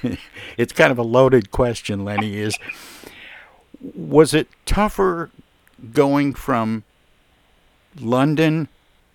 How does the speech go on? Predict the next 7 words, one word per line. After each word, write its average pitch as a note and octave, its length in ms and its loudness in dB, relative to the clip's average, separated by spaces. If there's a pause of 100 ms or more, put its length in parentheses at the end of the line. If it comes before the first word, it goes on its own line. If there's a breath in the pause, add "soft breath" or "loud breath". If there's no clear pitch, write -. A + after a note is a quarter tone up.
(360)
to C3 120 0
the A2+ 200 -2
U C3+ 320 2
S C#3 360 -2 (380 soft breath)
or A#2 180 2
from A2+ 300 -4
Pittsburgh A2+ 760 0